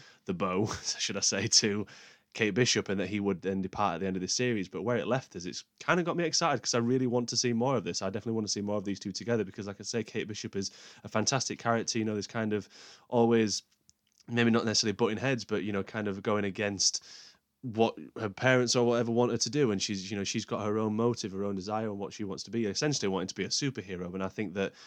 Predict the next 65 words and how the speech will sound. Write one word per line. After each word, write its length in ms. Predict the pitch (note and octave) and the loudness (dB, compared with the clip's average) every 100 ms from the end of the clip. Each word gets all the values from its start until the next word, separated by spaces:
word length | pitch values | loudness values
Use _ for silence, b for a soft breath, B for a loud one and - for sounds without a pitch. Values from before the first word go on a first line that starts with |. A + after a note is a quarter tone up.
| B - | B 2
by 200 | G#2+ G#2 | 4 4
meeting 260 | A2 F2 | 2 0
her 180 | G2 G2+ | -2 0
idol 420 | G#2 A#2+ G#2 G2 G#2 | 2 0 0 -2 -2
in 140 | G#2 | -4
Clint 240 | - G2 | -6 -8
Barton, 320 | F2+ G#2+ D#2+ F2+ | -4 -2 -2 -6
it 80 | F#2+ | -6
really 320 | G#2 G2+ F#2+ - b b - | -2 0 -2 -4 b b -2
pushes 300 | C#3+ B2 A2 | 2 2 2
that 140 | G#2 | 0
and 120 | G2+ - | -2 -4
amplifies 460 | A2 G#2 A2 G2+ | -6 -4 -2 -2
that 120 | - | -2
even 200 | G2+ G2 | -6 -6
more. 140 | G#2+ G2 | -4 -2
Obviously, 280 | G2+ - G#2+ | 0 -2 -2
not 120 | - | -6
to 80 | - | -8
forget 260 | G2 G#2 | -6 -6
that 60 | F2 | -4
there's 240 | G2 F#2 - B B | -2 -2 -2 B B
a 20 | - | 4
whole 160 | D#3+ | 6
lot 140 | C#3 G#2+ | 6 4
of 60 | |
shady 280 | - C#3 A#2+ | 6 6 6
business 320 | C3 B2+ A#2 | 4 4 2
going 220 | - A2+ | 2 2
off 240 | A2 G#2 - B B | 0 -2 -6 B B
surrounding 560 | - B2 A2 A#2+ A#2 G#2+ | 0 0 2 2 2 2
her 80 | |
within 200 | G#2 F#2+ | 0 -2
her 60 | F#2 | -4
family. 340 | - B2 G#2+ G2 - | -2 0 0 -4 -6
Vera 220 | G2+ A2 | 2 2
Farmiga 340 | - G#2+ G2+ F#2+ | 2 -4 -2 -2
playing 220 | G2+ F#2 | -4 -4
her 80 | F#2 | -2
mother, 220 | G2 F#2 | -4 -4
Eleanor, 320 | A2 F#2+ F2+ | -4 -4 -4
which, 160 | E2+ - | -8 -8
like 80 | F#2+ | -8
I 40 | |
say, 140 | - | -4
I 80 | F#2+ | -4
had 100 | F2+ | -2
no 220 | G2+ B2+ | -2 -4
idea 320 | F#2 F2+ G2+ F#2 | -4 0 2 0
that 120 | - | -4
she 100 | F#2+ | -6
was 80 | F#2 | -6
gonna 160 | F#2+ | -4
be 140 | F2+ G2 | -4 -4
in 140 | F#2 | -4
this. 180 | F2 - | -6 -8
That 80 | E2+ | -6
was 100 | F#2+ | -6
a 40 | |
great 380 | F#2+ A2 G2+ - | -2 -2 -2 -4
treat 380 | - - A2 F#2+ | -8 -6 -4 -2
and 100 | F#2 | -4
surprise 460 | F#2 A2 G#2+ G#2 | -4 -2 -2 -2
for 200 | - F#2 | -4 -4
me. 140 | F#2 | -4